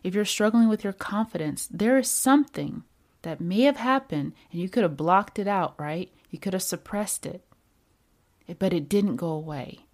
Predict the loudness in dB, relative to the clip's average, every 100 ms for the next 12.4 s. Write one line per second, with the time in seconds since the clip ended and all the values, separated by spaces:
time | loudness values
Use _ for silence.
0 | _ _ _ _ 4 4 6 4 4 0
1 | 2 2 2 2 4 2 0 -6 _ _
2 | _ _ _ _ _ -10 -8 -6 -4 -2
3 | -2 -4 -6 -12 _ _ _ _ _ _
4 | _ 4 6 6 2 -4 _ _ _ _
5 | _ _ _ _ _ -4 -2 0 -2 2
6 | 4 4 2 0 -6 -10 -14 _ _ _
7 | _ -8 -6 -4 -2 0 0 0 2 4
8 | 4 4 2 0 -4 -8 -4 0 0 -2
9 | -6 -6 -8 -10 -14 -20 _ _ _ 0
10 | 4 6 4 -2 -4 -4 -6 -2 -2 -2
11 | -4 -2 -2 -4 -6 -4 -2 -2 -2 -4
12 | -2 -4 -8